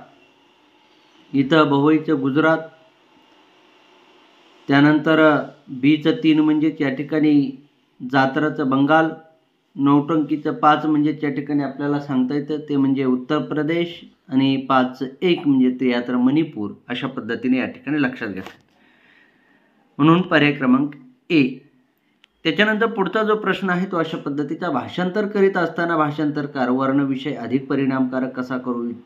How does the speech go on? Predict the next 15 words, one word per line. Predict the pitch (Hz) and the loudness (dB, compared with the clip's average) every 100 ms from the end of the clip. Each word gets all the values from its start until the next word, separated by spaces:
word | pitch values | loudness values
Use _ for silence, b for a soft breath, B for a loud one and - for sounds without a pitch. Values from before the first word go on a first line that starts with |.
| _ - - | _ -16 -10
शकतो? | 123 - 160 165 - b b - | -8 -2 0 0 -4 b b -10
तर | 196 | -2
भाषांतराच्या | 156 135 185 180 170 170 185 190 | -2 0 -4 0 2 2 0 0
मर्यादा | 175 175 151 170 | 2 0 4 2
व | 170 160 - - | 4 0 -4 -6
अडचणी | 131 131 143 151 | -2 -2 0 0
दूर | 147 156 | 0 0
करून | 147 156 151 143 | -2 -2 -2 -2
भाषा, | 113 - 147 139 131 | -2 -2 -2 0 0
पारिभाषिक | 127 135 143 135 156 143 | 0 2 2 2 -2 -4
शब्दाची | 127 131 127 139 | -4 -4 -4 -4
सार्थक | 135 113 101 156 | -2 -4 -4 -4
निवड | 143 135 131 | -2 -2 -4
करून, | 127 131 127 - B B B B | -6 -8 -8 -16 B B B B
आणि | 190 | -8